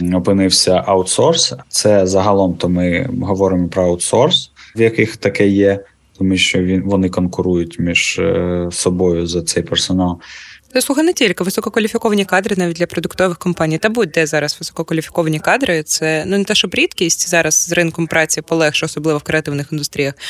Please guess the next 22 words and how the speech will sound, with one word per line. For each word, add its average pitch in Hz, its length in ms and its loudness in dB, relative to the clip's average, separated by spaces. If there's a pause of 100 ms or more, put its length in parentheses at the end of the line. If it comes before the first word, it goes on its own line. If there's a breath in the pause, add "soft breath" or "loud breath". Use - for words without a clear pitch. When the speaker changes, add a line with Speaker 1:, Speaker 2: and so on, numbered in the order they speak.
(140)
Speaker 2:
But 170 100 0
still, 143 360 -4
там 143 380 -6
фінтех, 165 420 -2
я 165 60 -2
думаю, 151 300 -4 (120)
навіть 143 360 -6
продуктові 151 460 -2
компанії, 151 460 -2
висока 151 840 -2
конкуренція 143 520 -8
за 143 100 -14
кадри. - 240 -14 (280 soft breath)
Speaker 1:
Ну, 147 120 4
слухай, 101 520 4
я 117 200 4
вважаю, 156 140 4
Speaker 2:
Талановиті. 135 320 4
Speaker 1:
що 107 100 2
є 113 480 4 (140)
два 104 340 2
типи 104 760 4